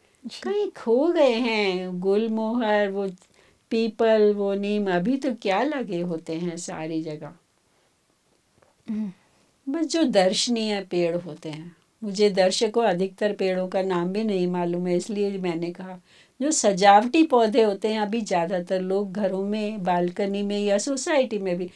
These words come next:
Speaker 2: मैं खुद अपनी सोसाइटी में देखती हूँ, मैंने कितनी बार वहाँ के जो संस्थापक हैं,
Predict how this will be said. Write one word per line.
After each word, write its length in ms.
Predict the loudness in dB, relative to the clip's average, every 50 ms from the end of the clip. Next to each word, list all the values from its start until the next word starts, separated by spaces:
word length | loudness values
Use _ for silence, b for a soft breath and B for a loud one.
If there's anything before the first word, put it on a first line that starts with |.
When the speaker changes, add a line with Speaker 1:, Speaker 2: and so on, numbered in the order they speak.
| B B B B -4
Speaker 2:
मैं 100 | -4 0
खुद 220 | 2 4 6 8
अपनी 340 | 8 8 8 6 4 2 2
सोसाइटी 560 | 2 4 2 2 4 4 2 2 2 0 -2
में 220 | -2 -2 -4 -2 0
देखती 360 | 0 -2 -2 -4 -6 -8 -6
हूँ, 240 | -6 -4 -4 -6 -8 b b b b b b -2
मैंने 200 | 4 4 4 4
कितनी 440 | 4 0 0 2 2 2 4 4
बार 240 | 4 6 6 6 6
वहाँ 340 | 4 2 2 2 0 0 2
के 120 | 2 2
जो 180 | 4 4 4 2
संस्थापक 720 | 2 0 -2 -2 -2 -2 0 2 2 2 4 2 0 0 0 -2
हैं, 220 | -4 -4 -4 -6